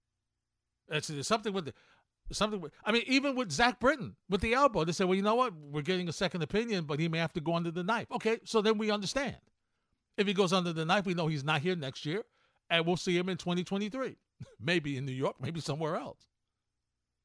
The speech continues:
But at least you know. Nobody knows what's going on with DeGrom. And why am I rolling the dice that he'll be great next year?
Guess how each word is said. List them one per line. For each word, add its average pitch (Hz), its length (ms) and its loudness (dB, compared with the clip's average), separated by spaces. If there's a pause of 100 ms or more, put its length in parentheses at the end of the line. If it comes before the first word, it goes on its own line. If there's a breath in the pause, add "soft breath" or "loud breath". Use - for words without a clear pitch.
(1000)
But 233 120 6
at 240 120 4
least 277 280 2
you 233 80 2
know. 240 460 4 (1300)
Nobody 320 320 8
knows 330 280 8
what's 302 160 2
going 233 240 4
on 196 100 4
with 175 120 -4
DeGrom. 131 360 -4 (3250)
And 226 140 6
why 269 160 8
am 285 80 2
I 285 80 6
rolling 269 360 6
the 247 60 -4
dice 269 280 2
that 254 120 0
he'll 262 160 2
be 254 220 -2
great 247 340 0
next 302 320 0
year? 123 260 -2